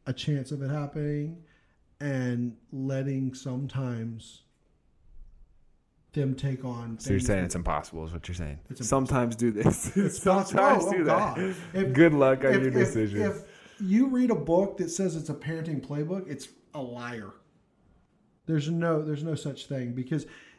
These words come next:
Speaker 1: that would require every parent to be exactly the same, and that would require every kid to be exactly the same for those books to work.
Speaker 2: Yeah.
Speaker 1: You have to, I'd say it, I say pivot all the time. I'm trying not to say it in this interview because I literally say it constantly.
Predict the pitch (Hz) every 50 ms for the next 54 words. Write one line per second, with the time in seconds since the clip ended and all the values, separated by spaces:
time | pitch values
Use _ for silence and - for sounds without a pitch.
0 | _ _ 190 160 165 175 190 202 180 180 180 165 - 190 175 165 147 135 147 147
1 | 147 170 165 160 165 135 156 160 160 160 156 160 147 143 147 143 135 120 135 143
2 | 147 147 - - 160 151 147 - - 170 165 156 151 139 131 127 131 131 120 127
3 | - 147 147 139 127 123 123 127 127 127 127 - - 156 - 131 117 123 113 110
4 | 107 117 117 113 110 - 113 110 110 - 120 113 107 104 113 120 120 117 120 -
5 | 131 120 127 - - 113 104 107 110 85 - _ _ _ _ _ _ _ - 90
6 | 87 80 73 - - - _ _ _ _ _ _ _ _ - - _ _ _ -
7 | - 147 156 160 - - 131 110 98 - - - _ _ _ _ _ _ _ _
8 | _ _ _ _ _ _ - 151 170 185 185 - - 202 180 165 - - 135 165
9 | 220 - - 359 - - - - 208 170 170 180 165 156 151 151 151 - 175 156
10 | 151 156 151 139 135 139 156 143 143 143 143 147 - 175 - 156 143 143 143 143
11 | 135 - 147 135 139 139 147 151 151 151 143 147 139 131 127 123 123 123 123 127
12 | 127 123 123 - 139 123 120 120 - - - 139 135 135 127 - - 160 147 156
13 | 170 185